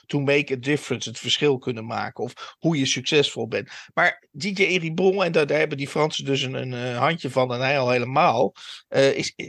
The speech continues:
is die, die zitten te wroeten niet, niet in de toekomst of in wat er, wat je kunt, of wat, maar inderdaad waar je aan vastzit en waarom je i-, waarom je gereageerd zoals je reageert, waarom je daar lid bent van geworden bent,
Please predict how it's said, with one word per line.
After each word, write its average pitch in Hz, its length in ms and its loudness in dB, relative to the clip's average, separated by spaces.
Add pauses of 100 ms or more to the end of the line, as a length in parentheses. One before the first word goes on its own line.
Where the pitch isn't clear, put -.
(120)
is - 180 -2
die, 160 160 -8
die 156 140 -6
zitten - 280 -2
te 165 160 0
wroeten 170 460 0
niet, 185 280 -2
niet 180 520 -6
in 160 140 -4
de 135 120 -6
toekomst 208 560 -2
of 135 240 -2
in 143 140 -8
wat 139 200 2
er, 131 180 -2
wat 135 360 -2
je - 140 -16
kunt, 170 380 2
of 131 200 -4
wat, 135 200 0 (180)
maar 240 180 0
inderdaad 151 460 0
waar 220 240 2
je 226 100 2
aan 175 160 2
vastzit 180 520 0
en 156 240 -2
waarom 208 640 2 (280)
je 165 280 -4
i-, 185 160 2
waarom 165 340 2
je 151 140 0
gereageerd 147 760 0
zoals 127 200 0
je 139 80 -2
reageert, 156 560 0
waarom 160 340 2
je 139 100 -4
daar 135 200 2
lid 156 220 -4
bent 135 200 0
van 127 160 -2
geworden 135 400 0
bent, 127 200 -4